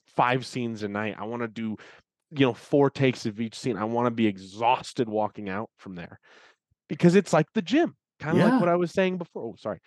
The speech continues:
Speaker 1: Like what I was saying before, like, i-, i-, i-, if you go to the gym and you do one rep, that's not a workout.
Speaker 2: Mm.
Speaker 1: You know, you gotta go to the gym and do multiple reps and multiple exercises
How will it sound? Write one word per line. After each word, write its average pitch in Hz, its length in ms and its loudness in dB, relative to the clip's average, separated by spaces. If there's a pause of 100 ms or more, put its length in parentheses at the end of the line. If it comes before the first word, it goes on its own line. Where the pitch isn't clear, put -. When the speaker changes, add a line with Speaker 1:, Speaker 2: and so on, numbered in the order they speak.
(280)
Speaker 1:
Like 147 160 4
what 165 120 2
I 180 60 4
was 175 120 0
saying 175 260 0
before, 180 400 -8
like, 107 260 -4 (580)
i-, - 40 -10 (160)
i-, 107 60 -14 (180)
i-, - 40 -18 (340)
if 160 200 2
you 214 180 -2
go 202 160 4
to 190 80 0
the 147 100 -4
gym 175 240 0
and 151 80 -4
you 127 100 -8
do 139 140 -6
one 131 420 0
rep, 147 380 -2
that's 151 240 -8
not 196 260 -6
a 113 40 -8
workout. 135 520 -12 (680)
Speaker 2:
Mm. 85 140 -10
Speaker 1:
You 156 120 2
know, 151 80 2
you 190 180 -2
gotta 220 220 2
go 165 120 0
to 160 60 0
the 139 100 -2
gym 226 340 0
and 143 160 -2
do 135 100 -4
multiple 135 640 -4
reps 220 240 2
and 143 160 -4
multiple 135 600 -6
exercises 123 680 -2